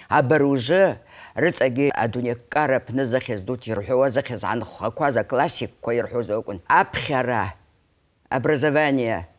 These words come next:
э, зырҳәауа, а, аҵкысгьы абжьара, аҩаҵәҟьас ибжьара акәым аԥхы иҭагылоу ҳәа.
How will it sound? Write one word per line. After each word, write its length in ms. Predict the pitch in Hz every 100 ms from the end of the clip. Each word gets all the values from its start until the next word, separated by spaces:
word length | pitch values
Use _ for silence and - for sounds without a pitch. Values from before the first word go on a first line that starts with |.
| _ _ _ _ _ -
э, 180 | 131
зырҳәауа, 680 | 123 139 123 127 117 110 101 - - - -
а, 340 | - 123 113 - -
аҵкысгьы 880 | 160 - - - 240 - - 120 90 -
абжьара, 840 | - 156 120 135 117 160 151 120 90 - -
аҩаҵәҟьас 720 | - 170 139 139 - 117 - 117
ибжьара 580 | 101 101 123 131 110 117
акәым 260 | 120 107 - - -
аԥхы 300 | - - -
иҭагылоу 520 | - 110 117 104 71 -
ҳәа. 160 | 65